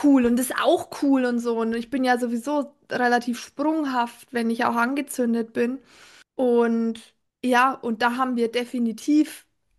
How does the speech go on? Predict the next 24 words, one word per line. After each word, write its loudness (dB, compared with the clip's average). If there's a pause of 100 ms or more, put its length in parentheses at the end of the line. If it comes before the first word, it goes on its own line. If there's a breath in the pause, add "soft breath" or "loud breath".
aus 0
meiner 0
Sicht -8
die -6
Wahl. 0
Und 4
das -4
müssen 6
wir 2
auch 2
tun, 0
weil 0 (460 loud breath)
ich -2
glaube 6
nicht, 0
dass 0
es -10
sich -8
wieder 2
verändert. -2
Ich -12
glaube, 2
das -4
ist, -10